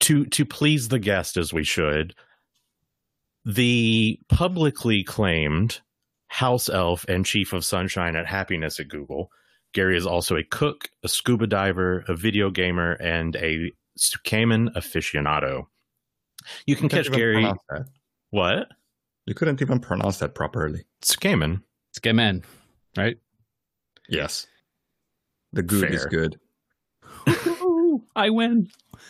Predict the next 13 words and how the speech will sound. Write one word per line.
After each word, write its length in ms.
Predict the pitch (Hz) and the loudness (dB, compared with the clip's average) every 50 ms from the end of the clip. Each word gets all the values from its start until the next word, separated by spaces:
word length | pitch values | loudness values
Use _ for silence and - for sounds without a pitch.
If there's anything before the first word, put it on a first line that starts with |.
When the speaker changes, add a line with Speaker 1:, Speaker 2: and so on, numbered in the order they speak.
| - - | -14 -6
Speaker 1:
So 140 | - - 120 | -2 0 2
we 140 | 110 117 117 | 4 2 2
should 260 | - - 127 107 - - | 2 2 0 0 0 0
edit 420 | 98 98 95 104 104 104 - - 95 | 0 2 2 4 2 2 2 0 0
in 400 | 92 92 92 90 95 92 - 92 | 2 2 2 2 0 -2 -4 -4
Gary's 460 | 87 - 87 90 90 90 90 85 80 | -2 0 2 2 2 2 2 0 -2
voice 540 | 85 73 78 73 73 - 76 - - - - _ - | -4 -2 -2 0 0 0 0 -2 -4 -6 -6 _ -6
pronouncing 560 | - - 87 76 73 69 71 - - 80 76 73 | -4 -2 0 0 0 -2 -2 -4 -4 -4 -2 -2
it 220 | 69 71 - - - - - | -2 -4 -4 -6 -8 -6 -4
over 320 | 80 78 71 - 69 65 | -4 -2 -2 -4 -6 -6
me. 280 | 67 65 65 64 67 - - _ _ _ _ _ _ _ _ _ _ _ _ _ _ _ _ | -6 -6 -6 -8 -8 -10 -12 _ _ _ _ _ _ _ _ _ _ _ _ _ _ _ _
Speaker 3:
Skemen. 600 | - - - - - - 101 98 95 90 82 85 - - _ _ _ _ - | -10 -8 -8 -4 -2 0 0 0 0 -2 -4 -6 -8 -10 _ _ _ _ 0
Skem-, 560 | 120 - - - 466 453 - 107 104 - - | 0 0 0 -4 -8 -4 -2 0 -2 -2 -2